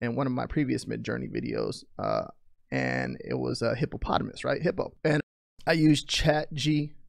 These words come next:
P T to come up with this image and the description to create the prompt,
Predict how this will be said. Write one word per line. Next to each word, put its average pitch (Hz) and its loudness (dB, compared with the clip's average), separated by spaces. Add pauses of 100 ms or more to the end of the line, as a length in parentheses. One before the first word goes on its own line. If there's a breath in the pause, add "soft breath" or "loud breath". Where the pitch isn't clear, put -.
P 147 -4
T 139 -2 (180)
to - -6
come 135 -6
up 113 -6
with 135 -4
this 139 -6
image 123 -4
and 113 -4
the 113 0
description 131 -2
to - -8
create - -2
the 175 -2
prompt, 120 -2